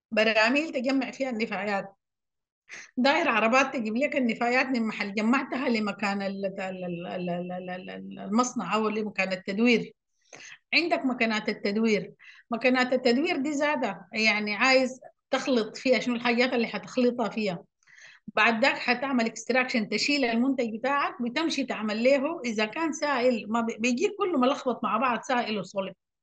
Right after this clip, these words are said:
آه، سائل وصلب. فعندك لازم أنت تفصل،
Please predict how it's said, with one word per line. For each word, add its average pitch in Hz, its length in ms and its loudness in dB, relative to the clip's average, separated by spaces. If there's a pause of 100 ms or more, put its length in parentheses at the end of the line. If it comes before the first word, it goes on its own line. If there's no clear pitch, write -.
(880)
آه، 220 100 4
سائل 294 480 4
وصلب. 233 460 2 (560)
فعندك 349 600 0 (220)
لازم 294 420 -2
أنت 262 460 0 (280)
تفصل، 185 540 0